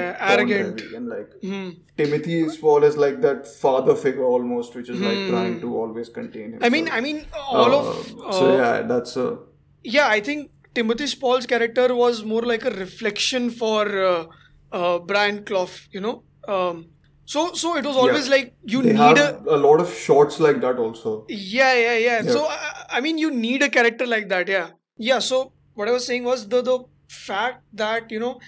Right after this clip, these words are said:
Speaker 1: um, that, you know, this character was not there for any sort of introspection. Uh, I mean, it was,
Speaker 2: Hmm.
Speaker 1: that character was in that moment,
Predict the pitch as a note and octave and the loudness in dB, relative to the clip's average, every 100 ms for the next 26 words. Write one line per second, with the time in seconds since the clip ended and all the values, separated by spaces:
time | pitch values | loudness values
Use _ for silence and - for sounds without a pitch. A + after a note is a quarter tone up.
0 | - _ _ - G#3+ G#3 A3 - _ _ | -20 _ _ -6 -4 -4 -12 -20 _ _
1 | _ G#3+ B3+ C4+ - A#3+ D4+ A#3+ B3 - | _ -2 0 0 -4 -6 -6 -6 -10 -4
2 | G#3+ G#3+ G#3+ C#4 B3+ C4+ G#3+ G3+ A3+ G#3+ | -2 -2 -4 -4 0 -2 -2 -4 -4 0
3 | A3+ A#3+ C4 A3 A3 A#3+ A#3 C4 - A3 | -2 0 -4 -4 -4 -4 -4 -6 -8 -10
4 | F#3+ C4 B3 - G3 - - _ _ _ | -4 -4 -4 -6 -8 -8 -12 _ _ _
5 | _ A3+ F#3+ F#3+ F#3 _ A3+ A#3+ D4 - | _ -2 0 -2 -6 _ -2 -2 -4 -6
6 | B3+ C#4 A#3 - - A3+ A#3 A#3+ A3 B3+ | -2 0 0 -4 -2 0 2 0 -2 -4
7 | D4 - C#4 C4+ C#4 A#3 A3 B3 B3+ | -8 -6 -2 0 0 -2 -2 -4 -6